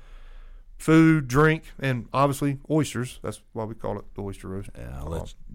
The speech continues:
Speaker 2: just, you can take my word for it. It's a good time.
Speaker 1: <laughs> It's a good time.
Speaker 2: It's
Speaker 1: We'll have a good time. So if you wanna get involved, let's contact us here at the office, uh, eight oh three, seven three two, nine three eleven, and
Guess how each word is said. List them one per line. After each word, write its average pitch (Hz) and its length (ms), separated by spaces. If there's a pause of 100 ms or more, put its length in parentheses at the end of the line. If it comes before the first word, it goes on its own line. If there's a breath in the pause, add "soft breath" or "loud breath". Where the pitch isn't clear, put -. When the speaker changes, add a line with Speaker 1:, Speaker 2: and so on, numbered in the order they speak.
Speaker 2:
just, 80 320
you 82 60
can - 120
take 92 200
my 95 140
word 95 200
for 101 140
it. 90 40
It's 90 60
a 95 40
good 104 200
time. 131 340
Speaker 1:
<laughs> - 20
It's - 220
a 151 100
good 147 220
time. 107 300
Speaker 2:
It's 92 100
Speaker 1:
We'll 127 100
have 131 140
a 127 60
good 135 160
time. 120 240
So 120 200 (380 loud breath)
if 135 140
you 147 80
wanna 170 160
get 175 120
involved, 151 380
let's 151 140
contact 156 460
us 131 80
here 151 100
at 139 60
the 127 60
office, 139 380
uh, 123 280
eight 131 120
oh 131 100
three, 135 280
seven 123 320
three 127 200
two, 131 340
nine 123 240
three 131 200
eleven, 123 400
and 107 140